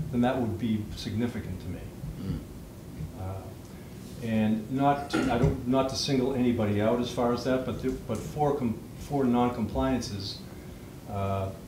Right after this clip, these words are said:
Speaker 1: in the one time. Y-, y-, I'm just wondering how often would that, over the course of a year, uh, a-, as kids would go into it, what, what would that mean?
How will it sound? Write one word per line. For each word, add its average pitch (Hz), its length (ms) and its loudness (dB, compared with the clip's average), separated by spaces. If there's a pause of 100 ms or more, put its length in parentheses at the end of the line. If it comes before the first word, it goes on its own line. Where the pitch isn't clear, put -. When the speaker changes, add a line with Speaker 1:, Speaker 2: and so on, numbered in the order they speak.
(180)
Speaker 1:
in 113 100 2
the 107 60 4
one 110 300 2
time. 110 440 0 (100)
Y-, 131 100 -4
y-, - 840 -10
I'm 110 100 -4
just 120 220 -4
wondering 110 400 2
how 110 220 0
often 110 480 2
would 95 100 -2
that, 101 300 0 (1500)
over 120 160 2
the 110 100 0
course 113 300 0
of 98 120 0
a 104 40 4
year, 104 420 2 (380)
uh, 95 200 -4 (340)
a-, 107 40 -6
as 101 280 -2
kids 113 220 2
would 95 140 -2
go 101 220 2
into 110 240 2
it, 92 180 -6 (200)
what, 110 220 -4
what 117 160 -2
would 98 160 -4
that 98 220 0
mean? 101 260 -2